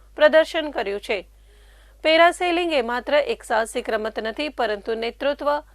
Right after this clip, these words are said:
નિર્ણય લેવાની ક્ષમતા અને ભયને દૂર કરવા જેવા મહત્વપૂર્ણ જીવન કૌશલ્યો વિકસાવવા માટેનું એક પ્લેટફોર્મ છે.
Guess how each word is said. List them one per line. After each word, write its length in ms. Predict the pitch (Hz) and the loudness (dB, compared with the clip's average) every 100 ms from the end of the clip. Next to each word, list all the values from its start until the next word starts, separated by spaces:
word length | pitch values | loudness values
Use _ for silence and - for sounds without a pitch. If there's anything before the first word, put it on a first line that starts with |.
| _ - | _ -2
નિર્ણય 340 | 254 262 262 | 0 0 0
લેવાની 380 | 226 214 208 208 | -2 -2 -2 -4
ક્ષમતા 560 | - 254 247 294 294 320 - - | -6 -4 -2 2 2 0 -12 -14
અને 220 | - 269 302 | -4 0 0
ભયને 440 | 294 294 311 339 | 2 2 2 -2
દૂર 260 | 254 220 214 | -2 -4 -2
કરવા 320 | 233 220 233 | -2 -2 -2
જેવા 380 | 220 277 262 196 _ _ _ | -2 -2 -2 -4 _ _ _
મહત્વપૂર્ણ 800 | 254 302 320 349 330 339 320 320 | 0 2 2 2 0 0 -4 -2
જીવન 400 | 311 254 220 214 | -4 -6 -6 -6
કૌશલ્યો 520 | 214 233 233 277 277 269 | -4 -6 -4 -4 -2 -2
વિકસાવવા 460 | 226 - 220 220 | -4 -4 -2 0
માટેનું 520 | 220 220 269 254 185 - _ _ - | -2 -4 -4 -4 -6 -12 _ _ -4
એક 240 | 311 320 | -2 -2
પ્લેટફોર્મ 560 | 330 262 220 - 226 214 | -4 -2 -4 -2 -6 -6
છે. 300 | 233 196 | -6 -8